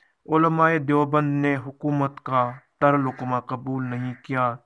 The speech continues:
اس لیے یہ مدارس چل رہے ہیں، جبکہ ہمارے علماء نے حکومتی تر لقمہ قبول کیا،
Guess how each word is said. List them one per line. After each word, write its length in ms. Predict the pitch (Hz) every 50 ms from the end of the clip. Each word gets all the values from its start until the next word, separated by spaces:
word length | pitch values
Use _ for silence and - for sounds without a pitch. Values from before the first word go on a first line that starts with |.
| _ _ _ _ _ _ _ -
اس 200 | 147 135 139 -
لیے 460 | 135 131 135 135 135 139 143 147 147
یہ 280 | 143 131 135 139 143 143
مدارس 680 | 139 135 131 127 127 135 135 135 135 139 143 143 - - _
چل 180 | - 147 151 151
رہے 420 | 151 135 135 127 127 127 127 123
ہیں، 240 | 123 123 120 117 113 - _ _ _ _ _ _ _ _
جبکہ 480 | - 104 120 123 120 - - - 131 127
ہمارے 460 | 127 127 127 127 127 127 127 127 131
علماء 500 | 131 - 135 135 131 131 135 135 135 135
نے 320 | 135 139 143 147 143 143 139 143 _ - - - - -
حکومتی 760 | 143 139 139 - 160 160 156 151 151 151 - 156 156 156 147 143 - _ _ _ _ _ -
تر 160 | 151 151 151
لقمہ 400 | 151 151 147 147 143 147 147 143
قبول 480 | 143 - 139 131 135 143 151 151 147
کیا، 480 | 143 147 143 143 143 139 135 123 120